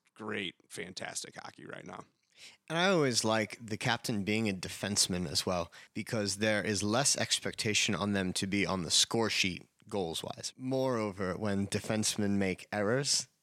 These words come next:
Speaker 2: that they're always the first ones that you look to. And we had a conversation, I think in the last episode, about people perhaps unjustly blaming Justin Falk for a goal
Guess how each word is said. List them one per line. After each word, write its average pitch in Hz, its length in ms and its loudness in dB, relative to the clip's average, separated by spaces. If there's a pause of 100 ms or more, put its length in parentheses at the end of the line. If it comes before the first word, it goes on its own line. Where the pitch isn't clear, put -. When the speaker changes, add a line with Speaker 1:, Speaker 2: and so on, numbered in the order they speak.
Speaker 2:
that 95 240 -4 (140)
they're 98 160 2
always 95 300 2
the 95 80 -4
first - 400 -2
ones 90 380 -2
that - 200 -4
you 87 300 -4
look 92 220 -4
to. - 220 -6
And 95 240 -2 (160)
we 110 120 -2
had 107 100 4
a 101 60 0
conversation, 95 540 0
I 113 40 0
think 170 120 2
in 139 60 2
the 110 60 0
last 107 280 2
episode, 101 360 2
about 95 280 0 (340)
people 104 260 -2
perhaps 104 420 2
unjustly 135 680 2
blaming 98 400 0
Justin 98 360 0
Falk - 320 -2
for 98 220 -4
a 95 40 -2
goal 90 400 0